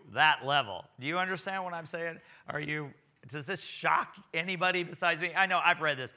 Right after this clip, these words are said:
so many times, but every time I read it, it shocks me, I have to be honest. Uh, verse ten, he defiled Topheth in the valley of the son of Hinnom, that no man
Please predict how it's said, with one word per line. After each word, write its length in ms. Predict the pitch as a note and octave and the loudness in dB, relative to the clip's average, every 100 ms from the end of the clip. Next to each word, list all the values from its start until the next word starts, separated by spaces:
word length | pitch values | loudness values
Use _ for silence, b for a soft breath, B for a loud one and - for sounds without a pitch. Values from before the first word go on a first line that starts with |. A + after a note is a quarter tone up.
| B B | B B
so 140 | F3 | -6
many 140 | E3 D3 | -2 2
times, 300 | D3+ C#3+ A#2 | 4 4 2
but 120 | C#3 | 0
every 160 | C#3 C3+ | 0 2
time 240 | C#3 C3 | 0 2
I 60 | A#2+ | 2
read 240 | B2+ B2+ | 2 0
it, 180 | A2+ G#2 b b b | -2 -4 b b b
it 160 | - B2 - - | -4 -4 -6 -14
shocks 720 | - - B2+ B2+ - - C3 | -6 4 8 8 4 -8 -8
me, 260 | A#2 G#2+ G2+ | -6 -6 -4
I 140 | G#2+ A2+ | 2 4
have 240 | A#2 A#2 | 2 0
to 60 | A2 | -6
be 160 | A2 | -4
honest. 420 | G#2+ G2 F#2 - B B B B | -2 -4 -6 -14 B B B B
Uh, 280 | - C#3+ C#3 | 4 6 8
verse 260 | C3 E3 D#3+ | 6 2 2
ten, 340 | - E3 D#3+ | 2 4 2
he 140 | D#3+ D#3+ | 2 -2
defiled 560 | D3 D#3+ D#3+ D#3+ D3+ - B _ | 2 6 8 8 4 -2 B _
Topheth 580 | - F#3 D#3+ D#3+ D3+ C#3 | 2 2 4 4 4 2
in 140 | C3+ | -4
the 60 | C3+ | 0
valley 420 | B2 D3 D#3 D3+ | 8 8 8 4
of 80 | C3+ | 0
the 100 | C3 | -2
son 260 | - E3 D3+ | 0 0 0
of 100 | C3 | -2
Hinnom, 400 | D#3+ D#3+ D#3+ D#3 B B | -2 0 -4 -6 B B
that 120 | B2+ | -8
no 280 | C3+ D3+ E3 | 0 2 4
man 440 | D#3+ D#3 D3+ D#3 | 6 6 6 4